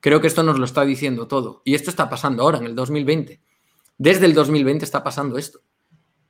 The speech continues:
Para mí es un indicativo de que, hostia, necesitamos más formadores en lo online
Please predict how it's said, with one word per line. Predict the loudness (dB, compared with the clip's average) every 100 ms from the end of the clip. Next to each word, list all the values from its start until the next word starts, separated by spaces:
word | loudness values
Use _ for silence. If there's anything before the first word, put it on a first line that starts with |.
| _ _ _ _ _
Para | -2 0
mí | 0
es |
un | 0
indicativo | 2 2 2 2 2 2
de | 2
que, | 0 -2
hostia, | -2 -4
necesitamos | -2 -6 -2 0 2 0
más | -2 -4
formadores | -4 -2 0 -2 -4
en | -2 0
lo |
online | 0 -2 -4 -6 -10